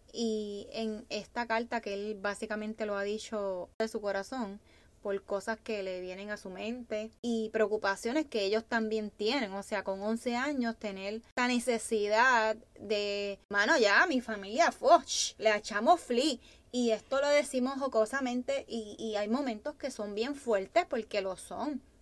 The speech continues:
Para nosotros que somos adultos, canalizar todas estas emociones que nos perturban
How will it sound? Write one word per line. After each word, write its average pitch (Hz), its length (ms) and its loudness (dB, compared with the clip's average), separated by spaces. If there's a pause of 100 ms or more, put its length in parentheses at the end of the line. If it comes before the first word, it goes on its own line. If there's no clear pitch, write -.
(140)
Para 240 260 6
nosotros 247 460 -2
que 330 120 -2
somos 302 300 -4
adultos, 254 600 -4 (320)
canalizar 220 560 2
todas 254 300 2
estas 269 260 -4
emociones 254 640 -2
que 226 180 -2
nos 202 340 -8 (360)
perturban 202 1000 2